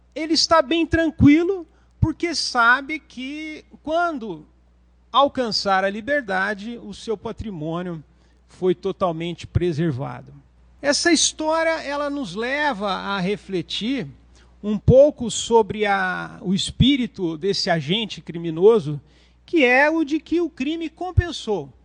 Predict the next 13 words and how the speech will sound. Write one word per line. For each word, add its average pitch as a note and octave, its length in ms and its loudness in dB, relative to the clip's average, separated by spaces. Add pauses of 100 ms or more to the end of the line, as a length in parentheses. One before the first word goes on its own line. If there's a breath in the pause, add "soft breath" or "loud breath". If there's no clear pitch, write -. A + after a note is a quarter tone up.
(800)
que C4 120 -6
o B3+ 40 -6
crime C#4+ 360 -2
compensa, C#4+ 920 0 (400)
porque D#4+ 640 2
o D4+ 180 -2
seu F4+ 340 -2
móvel C#4+ 540 6
principal B3+ 1120 0
sempre D#4 540 -2
foi C4+ 540 0
o D#4+ 100 0
lucro. D4 480 4